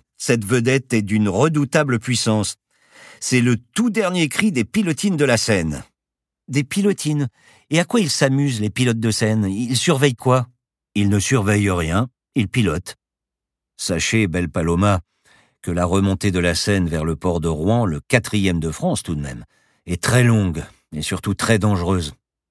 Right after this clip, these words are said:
La Seine n'est pas un fleuve très profond, il faut connaître les marais, les courants,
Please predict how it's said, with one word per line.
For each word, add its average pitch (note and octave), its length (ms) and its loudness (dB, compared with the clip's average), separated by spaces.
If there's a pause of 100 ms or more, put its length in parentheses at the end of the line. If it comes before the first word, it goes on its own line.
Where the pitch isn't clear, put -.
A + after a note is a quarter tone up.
(360)
La G#2 140 -2
Seine A2+ 320 2
n'est F#2+ 120 0
pas G#2 180 0
un F#2+ 140 2
fleuve G2 340 -4
très A2 200 0
profond, G2 600 -2
il C2+ 80 -12
faut E2 200 -8
connaître F2+ 460 -2
les E2 120 -2
marais, G2 460 2
les E2 140 -4
courants, G#2+ 460 0